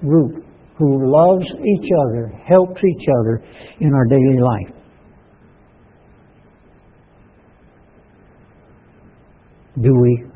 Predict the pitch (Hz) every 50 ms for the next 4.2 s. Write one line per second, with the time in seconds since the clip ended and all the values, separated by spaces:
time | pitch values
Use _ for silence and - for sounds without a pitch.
0 | - - - 151 135 131 123 113 104 101 101 98 - - - - - - 123 131
1 | 139 139 139 135 127 127 135 135 127 123 123 120 113 - - - - _ - _
2 | - - - _ _ _ _ _ _ _ _ _ _ _ _ _ _ _ - -
3 | 165 156 156 156 147 170 165 - - 170 147 131 151 151 151 156 160 160 165 160
4 | 160 160 -